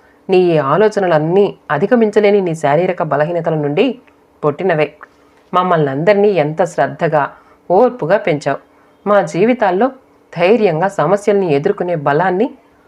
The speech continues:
నువ్వు కాదు ఇచ్చింది. సరస్వతమ్మ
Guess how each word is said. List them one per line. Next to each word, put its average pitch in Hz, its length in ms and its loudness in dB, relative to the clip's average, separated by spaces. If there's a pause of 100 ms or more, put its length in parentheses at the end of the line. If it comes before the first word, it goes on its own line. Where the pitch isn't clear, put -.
(120)
నువ్వు 175 240 2
కాదు 202 260 2
ఇచ్చింది. 190 560 0 (460)
సరస్వతమ్మ 151 760 -2